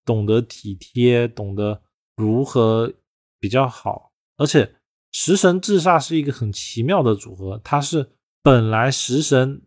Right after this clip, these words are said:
没有行动力的特点会被七煞给改善，然后七煞这种吵吵闹闹的特性会被食神给化解，也就是说会变成一种特别完美的局面。食神制煞呢，往往找到的另一半有能力以外，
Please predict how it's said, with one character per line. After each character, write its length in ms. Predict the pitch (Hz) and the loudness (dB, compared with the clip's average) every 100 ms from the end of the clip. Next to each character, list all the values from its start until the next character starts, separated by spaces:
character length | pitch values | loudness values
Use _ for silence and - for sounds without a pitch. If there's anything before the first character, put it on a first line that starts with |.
| _ | _
没 160 | 127 | 0
有 260 | 143 120 101 _ _ _ | 2 2 -2 _ _ _
行 280 | - 117 135 | -8 -2 2
动 180 | 185 160 | 4 4
力 100 | 131 | 2
的 140 | 113 | -2
特 260 | - - 131 | -2 0 0
点 220 | 107 - _ _ _ - | -2 -12 _ _ _ 0
会 100 | 143 | 4
被 140 | 143 | 4
七 240 | - 151 | 4 -4
煞 180 | 147 135 | 0 2
给 100 | 117 | 2
改 240 | 113 123 - | -2 -8 -10
善， 300 | - 101 - _ _ _ | -8 -8 -8 _ _ _
然 140 | 117 | 2
后 80 | 156 | 2
七 300 | 170 - 190 | 2 0 2
煞 180 | 190 165 | 4 4
这 140 | 147 | 4
种 180 | 139 110 | 0 -2
吵 280 | - - 127 | -4 2 2
吵 180 | - 123 | 4 0
闹 220 | 123 135 | 2 0
闹 160 | 131 120 | 0 0
的 100 | 110 | -2
特 300 | - 151 120 | -2 0 0
性 340 | 101 127 101 - _ _ - | -2 -8 -10 -14 _ _ 2
会 80 | |
被 200 | 139 135 | 6 6
食 280 | 120 - 113 | 4 -2 -4
神 240 | 120 123 120 | -4 -4 -4
给 80 | 104 | -6
化 280 | - 107 95 | -2 -2 -2
解， 140 | - _ _ _ | -8 _ _ _
也 100 | 123 | 2
就 100 | 147 | 6
是 80 | 156 | 6
说 140 | 156 | 6
会 80 | 160 | 4
变 180 | 156 139 | 4 2
成 100 | 135 | 0
一 60 | |
种 160 | 131 110 | -2 -4
特 180 | - 170 | -2 4
别 140 | 135 | 4
完 260 | 117 98 131 | 4 0 -2
美 200 | 156 104 | -2 -2
的 100 | 95 | -4
局 180 | 98 | -8
面。 220 | 98 101 90 _ _ _ | -10 -10 -12 _ _ _
食 300 | - 143 202 | -2 2 2
神 280 | 180 165 180 | 4 0 -2
制 260 | - 208 | -2 -2
煞 360 | - 233 214 156 | 2 4 4 4
呢， 260 | 120 113 - _ _ | 2 -2 -6 _ _
往 120 | 135 | 2
往 180 | 156 160 | 2 4
找 200 | 131 113 | 2 4
到 100 | 139 | 4
的 100 | 127 | 2
另 240 | 131 135 | 2 -2
一 80 | 120 | -4
半 320 | 117 123 104 | 0 0 0
有 160 | 104 104 | -2 -4
能 280 | 104 107 123 | -4 -4 -2
力 180 | 165 123 | -2 -2
以 60 | |
外， 340 | 107 131 110 | 0 2 0